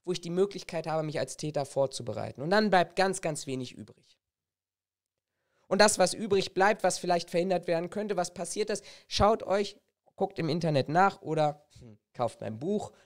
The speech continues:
Security Management in der Hotellerie. Da habe ich das sehr gut aufgedröselt, oder hoffe ich gut, aber sehr breit aufgedröselt. Ähm,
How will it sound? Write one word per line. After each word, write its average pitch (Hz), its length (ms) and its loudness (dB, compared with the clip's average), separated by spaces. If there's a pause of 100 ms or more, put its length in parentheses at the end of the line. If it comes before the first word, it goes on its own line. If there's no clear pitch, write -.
Security 135 480 -4
Management 120 520 -4
in 123 80 -4
der 110 160 0
Hotellerie. 117 520 -2
Da 156 120 4
habe 131 140 0
ich 123 60 -8
das 117 200 -4
sehr 170 180 8
gut 170 160 -2
aufgedröselt, 139 800 0
oder 110 260 -8
hoffe 151 160 4
ich - 120 -6
gut, 143 180 -4
aber 101 220 0
sehr 110 120 0
breit 147 300 4
aufgedröselt. 135 800 -2 (380)
Ähm, 135 280 0